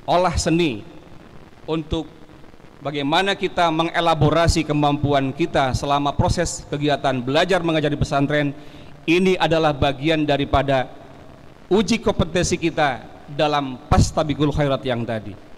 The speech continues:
Meskipun jamaah yang berbeda-beda, meskipun kemampuan tingkat marhalah yang berbeda-beda, tapi kita punya sama-sama satu tujuan, bagaimana kita bisa berlomba untuk meningkatkan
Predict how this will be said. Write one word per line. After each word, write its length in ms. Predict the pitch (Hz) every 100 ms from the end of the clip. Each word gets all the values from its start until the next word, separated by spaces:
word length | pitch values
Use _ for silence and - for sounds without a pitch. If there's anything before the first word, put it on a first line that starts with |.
| - - - - - - -
Meskipun 840 | 123 - 190 196 190 175 165 - -
jamaah 400 | 165 156 170 170 160
yang 280 | 160 160
berbeda-beda, 840 | 151 151 147 156 147 147 143 127 95 - - - - - -
meskipun 760 | 131 - 180 175 190 190 185 165
kemampuan 640 | 170 175 175 165 180 170
tingkat 480 | 180 202 190 190 -
marhalah 400 | 196 180 180 180
yang 160 | 170 165
berbeda-beda, 680 | 147 147 139 139 127 107 - - - - -
tapi 240 | 165 170
kita 480 | - 160 160 151 135 - -
punya 400 | - 175 196 180
sama-sama 640 | 156 165 156 151 156 147 143
satu 240 | 143 135
tujuan, 400 | 127 156 139 117 -
bagaimana 480 | 139 139 139 175 165
kita 220 | 160 151
bisa 180 | 147 151 147
berlomba 560 | 131 143 160 151 123 - - - -
untuk 400 | 165 165 160 170 - - -
meningkatkan 800 | 143 143 143 151 147 - 135 123